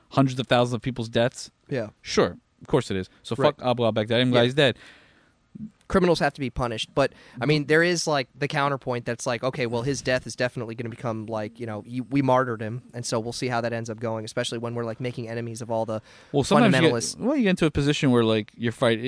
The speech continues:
Speaker 1: mean, sometimes people, like, beat you to the punch, right? It's like, uh, like, when it comes to jihadists, they want to die in martyrdom, uh, ostensibly to get into, uh, into heaven and get the. By the way, you know when a, a male gets martyred,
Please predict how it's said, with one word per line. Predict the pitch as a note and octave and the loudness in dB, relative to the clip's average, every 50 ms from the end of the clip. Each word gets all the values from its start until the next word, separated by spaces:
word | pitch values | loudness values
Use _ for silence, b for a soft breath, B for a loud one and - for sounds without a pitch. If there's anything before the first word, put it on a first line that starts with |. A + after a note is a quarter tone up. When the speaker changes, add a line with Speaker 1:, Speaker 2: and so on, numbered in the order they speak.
| B2+ A#2 | 0 0
Speaker 1:
mean, | A2 G#2+ G#2+ A2+ - B2+ | 0 0 -2 -4 -8 -6
sometimes | - - D#3 D3+ D#3 C#3 - | -4 -4 0 2 2 0 2
people, | - B2+ A#2+ A#2+ | 0 -2 0 0
like, | A#2 A2+ A2+ | 0 0 0
beat | - A#2+ - - | -4 -6 -6 -6
you | |
to | A2+ - B2 | -6 -4 -4
the | A2+ G#2+ | -4 -2
punch, | - D3+ C#3 A2+ - - A#2 | 0 2 2 2 0 0 0
right? | G#2+ G#2+ G#2+ G#2+ | 2 2 2 0
It's | G#2 - - | -2 -4 -4
like, | A2 G#2 G2+ - - | -4 -4 -4 -6 -8
uh, | G#2+ G#2 G#2+ A2 G#2+ - - - _ _ _ _ _ _ _ _ _ _ _ _ _ _ _ _ _ _ _ _ _ _ _ _ _ _ _ _ _ _ _ _ _ _ _ _ _ - - B2+ | -8 -8 -6 -8 -10 -12 -16 -20 _ _ _ _ _ _ _ _ _ _ _ _ _ _ _ _ _ _ _ _ _ _ _ _ _ _ _ _ _ _ _ _ _ _ _ _ _ -20 -10 -2
like, | C3 B2 A2 | -2 0 0
when | A#2+ A#2 | 0 -2
it | - | 0
comes | - B2 A2+ - | 0 -2 -2 -2
to | A#2 | -4
jihadists, | A#2 A#2 G#2+ C3 C3 A#2+ A#2 G#2+ - - | -4 -2 2 4 4 4 2 0 -4 -4
they | - B2+ B2 | -2 -2 0
want | A#2+ C#3 D3 C3+ - - | 2 2 2 0 -2 -4
to | - B2 A2 G#2 G#2+ | -6 -4 -4 -4 -6
die | A#2+ B2 A#2+ A2 A2 | -6 -4 -4 -2 -2
in | A2 A2+ | -2 -2
martyrdom, | A2 G#2+ G#2 G#2 G#2 G2+ G2+ G2 G2+ G2+ - _ _ _ _ _ _ _ - | -2 -2 -2 -2 -4 -8 -8 -10 -12 -14 -18 _ _ _ _ _ _ _ -20
uh, | - F#2 - - - | -20 -20 -16 -14 -14
ostensibly | - - B2+ A2+ - - G#2+ A2+ G#2+ G2+ | -4 -2 -2 -2 -2 -6 -6 -6 -6 -6
to | - A2 | -6 -6
get | G#2+ A2 G#2 | -4 -4 -4
into, | G#2 G2+ - - G#2 G2+ G2 | -4 -6 -6 -4 -4 -2 -4
uh, | F#2+ G2 G2+ - - _ _ _ _ _ _ _ _ _ _ _ _ _ _ _ _ _ _ _ _ _ _ _ - | -4 -6 -10 -14 -16 _ _ _ _ _ _ _ _ _ _ _ _ _ _ _ _ _ _ _ _ _ _ _ -14
into | A#2 - A#2+ | -6 -4 -2
heaven | G#2+ B2 B2 A#2 A#2 A2+ | 0 0 0 0 0 0
and | G#2+ G#2+ | 0 0
get | G#2+ G2+ - | -2 -4 -4
the. | G#2 G2+ - _ | -6 -8 -4 _
By | - A3 | 6 6
the | A3+ | 8
way, | G#3 D3 A#2 | 8 6 4
you | A#2+ C3+ | 2 2
know | E3+ G3 G3+ | 2 4 4
when | F#3 E3+ C#3 | 4 4 4
a, | B2+ A#2+ - | 2 2 0
a | B2 A#2+ | -4 -2
male | A#2 A#2+ B2 C3 C3+ A#2+ A2 A#2 - - _ _ - - - A#2 | 0 2 2 2 2 2 0 -2 -8 -16 _ _ -20 -18 -10 -8
gets | A#2 G#2+ - - | -8 -8 -4 -2
martyred, | A#2+ A2 G#2+ G2+ G2+ G2+ G#2 | 0 0 0 0 -2 -6 -10